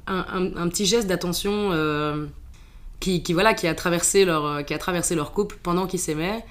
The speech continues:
et que tout à coup, ils, voilà, ils renouent avec ce genre d'attention sans renouer avec, euh, leur mariage, mais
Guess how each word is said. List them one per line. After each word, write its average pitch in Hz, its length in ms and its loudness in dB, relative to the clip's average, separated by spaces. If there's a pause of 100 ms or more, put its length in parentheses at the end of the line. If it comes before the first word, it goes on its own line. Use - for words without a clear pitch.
(540)
et 156 320 4
que 170 80 0
tout 165 160 -2
à 165 80 2
coup, 208 180 0
ils, 147 920 4
voilà, 185 200 -2
ils 156 120 2
renouent 170 320 6
avec 165 180 2
ce - 80 -4
genre 151 140 -2
d'attention 190 640 -2 (440)
sans 180 280 0
renouer 165 400 2
avec, 151 240 -2
euh, 151 160 0
leur 147 220 -4
mariage, 160 400 -2
mais 139 320 -6